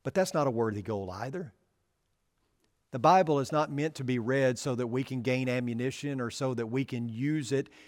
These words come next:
as a proof texting tool to prove someone else wrong. This isn't about winning an argument. It's about winning a soul. And here's an, another unworthy goal. Studying Scripture to medicate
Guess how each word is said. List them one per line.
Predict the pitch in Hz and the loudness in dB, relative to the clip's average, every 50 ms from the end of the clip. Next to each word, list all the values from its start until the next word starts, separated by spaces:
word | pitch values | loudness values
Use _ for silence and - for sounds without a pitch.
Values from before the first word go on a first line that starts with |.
| - _ | -10 _
as | - 131 131 120 - | 0 0 0 0 0
a | 123 110 | -2 -6
proof | - - - 160 156 151 - - | -6 -4 0 2 2 0 0 -2
texting | - 147 143 143 - - - 131 120 107 | -4 -2 -2 -2 -4 -4 -4 -4 -4 -4
tool | - - 139 135 143 147 156 160 135 | -6 -6 -4 -2 0 0 0 -2 -2
to | - 120 | -4 -8
prove | - - 151 143 143 127 | -6 -4 -2 -2 -2 -2
someone | - - 139 131 127 123 | -2 -2 -2 0 0 0
else | 127 131 131 123 - 120 | 2 0 0 0 -2 -4
wrong. | 117 117 127 135 147 156 156 - - - - - | -4 -2 0 0 0 0 -2 -6 -12 -12 -8 -6
This | 156 147 - | -4 0 0
isn't | 190 185 - 180 170 | 0 0 2 0 2
about | 135 151 147 156 156 | 4 6 4 4 4
winning | 135 131 151 170 180 156 | 2 0 0 0 0 0
an | 135 117 | 0 2
argument. | 113 135 170 185 147 135 131 131 147 | 2 2 2 2 0 0 -2 -2 -2
It's | 151 - | -4 -2
about | 139 151 156 160 151 | 2 2 2 2 2
winning | 131 139 147 170 180 170 | -2 -2 -2 -2 -2 -4
a | 151 127 | -4 -6
soul. | - - 147 156 196 190 147 98 - _ _ _ _ _ _ _ _ _ _ _ _ _ _ _ _ _ _ _ - | -6 -4 -4 -2 -2 -2 -2 -4 -8 _ _ _ _ _ _ _ _ _ _ _ _ _ _ _ _ _ _ _ 0
And | 151 156 | 2 4
here's | 190 214 - 185 | 4 4 4 4
an, | 175 175 - - - - | 2 0 -2 -8 -2 2
another | 165 143 147 160 170 - 156 156 - | 2 4 6 6 6 6 4 4 4
unworthy | 147 143 139 131 123 135 135 131 113 127 117 | 2 2 2 4 4 4 4 4 4 2 0
goal. | 101 110 113 107 107 98 82 - - _ _ _ _ _ _ _ _ _ _ _ _ _ _ _ _ _ | 0 0 0 0 0 -2 -4 -8 -14 _ _ _ _ _ _ _ _ _ _ _ _ _ _ _ _ _
Studying | - - - - - 160 160 160 170 170 160 147 139 - - - | -12 -12 -8 -2 2 4 4 4 4 2 2 0 -2 -6 -10 -14
Scripture | - - - 156 151 147 - - - 131 123 | -12 -4 0 0 0 0 -2 -4 -4 -4 -4
to | - - 135 127 | -4 -4 -4 -4
medicate | 123 123 135 151 156 151 - - 123 107 98 98 | 0 0 2 2 0 0 -4 -6 -8 -8 -10 -12